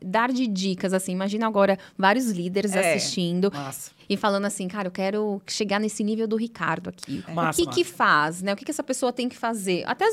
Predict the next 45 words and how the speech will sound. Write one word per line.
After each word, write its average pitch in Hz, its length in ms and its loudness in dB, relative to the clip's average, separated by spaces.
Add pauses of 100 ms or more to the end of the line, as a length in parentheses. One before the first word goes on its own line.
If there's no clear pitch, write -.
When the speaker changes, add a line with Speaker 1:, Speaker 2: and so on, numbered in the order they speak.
(140)
Speaker 1:
até 285 220 2
seus 392 220 0
colegas 269 480 2
que 226 80 -10
tão 226 120 -6
falando, 208 260 -4
"Cara, 214 180 -6
eu - 20 -12
quero 214 140 -4
chegar 220 240 -2
onde 240 120 4
o 247 40 2
Ricardo 254 340 -2
tá." - 260 -6 (300)
Speaker 3:
É. 123 160 -14 (640)
É 226 100 -10
muito 277 200 -8
legal, 185 360 -2
gente, 123 240 -10
assim, 143 220 -10
ó, 127 240 -10
é, 139 380 -18
eu 180 260 -2
era 190 180 -4
muito 180 560 0
ambicioso. 170 560 -6 (520)
Muito. 180 420 -6 (260)
Speaker 2:
Uhum. 202 300 -2
Speaker 3:
Acho 208 140 -6
que - 60 -14
até - 140 -10
sou 240 160 -4
ainda, 135 280 -4 (260)
mas 147 240 -4
muito 170 300 -6
menos. 127 300 -10 (300)
Speaker 1:
Ambição 226 280 -2
Speaker 3:
Que 208 60 2
é - 40 2
Speaker 1:
boa. 190 100 2
Speaker 3:
ambição 214 260 -2
boa. 147 380 -4 (420)
Speaker 2:
Sim. 190 300 -6
Speaker 1:
Ambição 190 320 -10
Speaker 3:
É, 156 500 -8